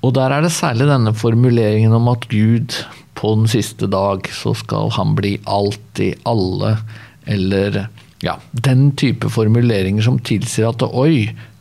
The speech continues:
er det slik at alle faktisk blir frelst? Er det tekster som kan forstås, eh, sånn, Sverre?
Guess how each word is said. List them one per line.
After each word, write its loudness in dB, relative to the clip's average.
er -2
det -2
slik -2
at -4
alle 0
faktisk -6
blir -2
frelst? -10
Er -2
det 2
tekster -2
som 0
kan -2
forstås, -2
eh, 0
sånn, -2
Sverre? -4